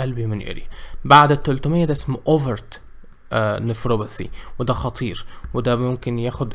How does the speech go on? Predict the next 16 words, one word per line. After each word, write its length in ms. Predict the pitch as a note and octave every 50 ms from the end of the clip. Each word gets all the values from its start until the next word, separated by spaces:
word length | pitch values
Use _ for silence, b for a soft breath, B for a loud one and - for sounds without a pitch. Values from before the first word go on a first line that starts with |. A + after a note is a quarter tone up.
| -
الوقت 320 | A2+ A2+ B2+ A#2 - - B2
ده 100 | A#2 G#2+
كله 260 | A2 - C3 B2+ B2
عشان 220 | A2+ - - A#2
يحصل. 360 | A#2 D#3 E3+ - - B3 B3+ B3 B B B B B B B -
وانس 340 | C3+ D#3 F#3+ A3+ A3 - F#3+
ان 100 | E3 D3+
النفروباثي 640 | C#3+ C3+ B2+ A#2+ - D3+ E3 D#3+ D#3+ D3 - C3 A#2
دي 140 | B2+ C3+
حصلت، 540 | C3+ C#3+ D3+ E3+ - A#3 A#3 C#4 C#4+ - -
الجلوميريا 540 | B2 A#2 A#2 A#2+ A#2 A2 A2+ A#2 A#2+ B2+ A#2+
فلتريشن 640 | A2+ - - G#2+ - - - A2 A2 - A#2 G#2+
ريت 280 | G2+ A2 A#2+ A#2+ - - B B B B B B
هيبدأ 400 | - B2 A#2+ B2+ B2+ A#2+ A2 -
بقى 320 | A2+ A#2 G2 - G2+ G2+
يقل 400 | F#2+ E2 - D#2+ D3 F#3 G3+ F#3+